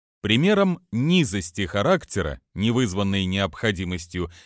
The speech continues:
является Менелай в Оресте.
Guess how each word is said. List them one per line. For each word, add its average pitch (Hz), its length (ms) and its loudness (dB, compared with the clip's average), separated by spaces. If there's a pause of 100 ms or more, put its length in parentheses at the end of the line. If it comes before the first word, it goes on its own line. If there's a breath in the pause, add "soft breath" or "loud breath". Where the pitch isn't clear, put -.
является 156 920 0
Менелай 143 840 2
в 98 180 -4
Оресте. 113 640 0